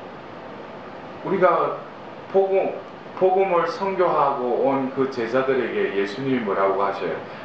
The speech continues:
"조용한 데 가서 따로 외딴 곳으로 가서 좀 쉬어라." 그랬어요. 이 외딴 곳은 어쩌면 분주하게 사는 이 일상사 안에서 다시금 나의 존재를 들여다보고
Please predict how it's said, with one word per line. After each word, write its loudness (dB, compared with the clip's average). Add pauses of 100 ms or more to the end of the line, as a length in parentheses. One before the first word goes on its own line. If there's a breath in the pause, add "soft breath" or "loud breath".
(100)
"조용한 2
데 0
가서 2 (380 loud breath)
따로 4
외딴 -4
곳으로 -2
가서 -6
좀 -8
쉬어라." -2
그랬어요. -10 (1400 loud breath)
이 2
외딴 4
곳은 0 (760)
어쩌면 0
분주하게 2
사는 -4 (380)
이 -2 (120)
일상사 -2
안에서 -2 (500 loud breath)
다시금 2
나의 2
존재를 0
들여다보고 -4